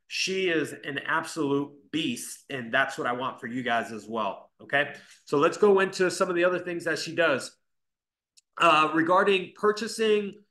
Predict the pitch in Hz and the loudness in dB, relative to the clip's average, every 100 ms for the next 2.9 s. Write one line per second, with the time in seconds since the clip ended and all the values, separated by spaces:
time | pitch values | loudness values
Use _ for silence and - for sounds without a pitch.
0 | _ _ _ - 175 160 147 - 180 180 | _ _ _ -2 0 0 -4 -4 -2 0
1 | 165 185 180 175 139 127 147 139 175 170 | 0 2 0 2 -2 -2 -2 -2 -2 -4
2 | 170 147 165 160 120 107 - - | -6 0 0 2 0 -2 -6 -14